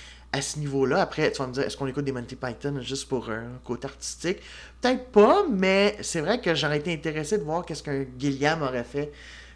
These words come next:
s'il avait été tout seul en roue libre. Peut-être que ça aurait été moins comique et peut-être moins slap, euh, slapstick et quoi que ce soit, mais je sais pas.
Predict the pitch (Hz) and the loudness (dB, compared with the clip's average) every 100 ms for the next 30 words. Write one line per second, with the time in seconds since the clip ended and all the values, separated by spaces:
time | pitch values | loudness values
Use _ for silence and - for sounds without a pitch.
0 | - - 143 123 127 123 123 147 151 165 | -14 -8 -6 0 2 2 -2 -4 -6 -8
1 | - - 151 - 151 151 143 123 117 117 | -12 -10 -8 -4 0 0 0 -4 -4 -2
2 | 110 - - - 143 170 190 165 156 139 | -2 -4 -8 -6 0 0 0 -2 -4 -2
3 | 135 143 139 143 147 156 160 - - - | -2 -4 -6 -4 -4 -4 -6 -8 -14 -8
4 | 165 156 151 165 170 135 135 151 147 139 | -4 -2 -2 -2 -2 -2 -4 -4 -4 -2
5 | 139 139 147 143 - - - - - - | 0 0 -2 -4 -16 -20 -20 -6 -4 2
6 | 131 123 131 127 110 - - 113 110 104 | 2 4 4 2 0 -6 -2 2 4 2
7 | 95 - 113 131 - 151 139 135 - 139 | 0 -2 -4 -4 -8 -6 -4 -4 -4 -6
8 | - 320 190 220 277 185 - | -2 -2 -2 -4 -2 -4 -4